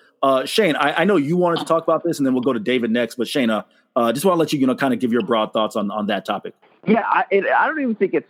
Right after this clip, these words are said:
Speaker 2: thoughts, you know, so much at this point. Is I, I wanna make it a little bit more goal. You know, I wanna kinda use this Shula Bowl as kind of a starting point. You know, we know this year was tough in a covid year.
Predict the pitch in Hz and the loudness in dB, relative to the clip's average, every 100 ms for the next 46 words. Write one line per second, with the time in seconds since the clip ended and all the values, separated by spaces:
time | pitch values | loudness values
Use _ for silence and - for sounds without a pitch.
0 | _ 135 127 139 - _ _ 143 139 135 | _ 0 2 0 -2 _ _ -4 -2 0
1 | 151 143 139 143 143 - 156 151 120 123 | -2 -2 -4 -6 -6 -2 0 0 0 -2
2 | - - - - 175 220 294 262 160 147 | -4 -4 -6 -2 -2 2 0 0 -2 0
3 | 131 123 - - 113 120 123 117 117 107 | 0 0 -4 -6 -2 0 0 0 0 0
4 | 90 - 110 104 98 92 - _ _ 113 | -2 -4 0 0 0 -4 -8 _ _ 0
5 | 110 87 123 - 160 196 214 165 143 120 | 2 0 -4 -2 0 0 -2 -2 -4 -4
6 | 107 101 101 - - 104 98 92 87 82 | -6 -4 -4 -4 -4 -2 0 0 -2 -4
7 | - - 92 90 - 104 90 - 87 85 | -8 -4 -2 -2 -2 -2 -2 -4 -2 -2
8 | 78 - 80 64 67 - 98 95 87 101 | -4 -6 -6 -4 -6 -8 -4 -2 -2 -2
9 | 139 131 123 113 110 - 104 101 95 92 | 0 2 2 0 -4 -4 -4 -2 -2 -4
10 | - - - 90 - _ - 90 - 95 | -6 -6 -2 -2 -4 _ -8 -6 -4 -4
11 | 87 87 87 90 87 87 | -2 -4 -6 -4 -2 -4